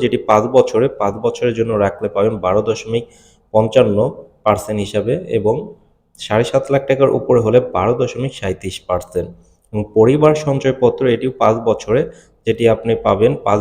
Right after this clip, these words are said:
বছরের জন্য রাখলে বারো দশমিক পঞ্চাশ পার্সেন্ট হিসাবে এবং সাড়ে সাত লাখ টাকার উপরে হলে বারো দশমিক সাঁইত্রিশ পার্সেন্ট হিসাবে। এবং ডাকঘর সঞ্চয়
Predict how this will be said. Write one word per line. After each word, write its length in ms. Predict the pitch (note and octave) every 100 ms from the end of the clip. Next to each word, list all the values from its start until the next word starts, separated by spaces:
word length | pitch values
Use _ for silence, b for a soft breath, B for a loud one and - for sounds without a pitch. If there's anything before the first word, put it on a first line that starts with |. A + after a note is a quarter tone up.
| G#2+
বছরের 280 | A2 - G#2+ G#2+
জন্য 120 | G#2+ G#2
রাখলে 220 | G2 - B2 F#2
বারো 180 | G2
দশমিক 320 | A2 A#2 B2 B2
পঞ্চাশ 360 | A2 A2 C3+ B2+ -
পার্সেন্ট 400 | G2+ G2 A2 C#3 - _ _ _ _ _ -
হিসাবে 400 | G#2+ G#2+ A2 C3+
এবং 200 | G#2 A2+ D3 - -
সাড়ে 180 | - C3 -
সাত 120 | A2+ A#2
লাখ 80 | A#2 -
টাকার 200 | - A#2+ B2
উপরে 220 | A#2 D3
হলে 200 | A#2 A2 B2 F2
বারো 180 | F2+ A#2+
দশমিক 280 | C3 B2 C3+ -
সাঁইত্রিশ 320 | F#2+ F#2+ G2 -
পার্সেন্ট 320 | F#2+ - G2 F#2
হিসাবে। 220 | G2 G2
এবং 100 | G2+ G#2 F#2
ডাকঘর 400 | G2 A#2 A#2 C3 B B B - -
সঞ্চয় 360 | A#2+ A#2+ C3